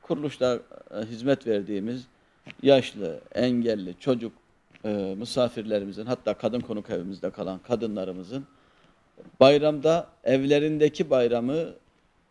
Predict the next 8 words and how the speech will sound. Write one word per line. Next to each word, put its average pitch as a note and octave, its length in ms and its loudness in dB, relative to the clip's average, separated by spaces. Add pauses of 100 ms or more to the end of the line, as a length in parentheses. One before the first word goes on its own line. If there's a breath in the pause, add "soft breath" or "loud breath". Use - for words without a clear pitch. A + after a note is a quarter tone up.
(160)
e, G#2+ 80 -6
yaşatamasak C3 960 2
da E3+ 120 2
onu C#3+ 280 0
aratmayacak C3 720 4
derecede A2+ 600 0 (360)
hazırlıklarımız C3+ 840 2
oluyor. G2+ 320 -6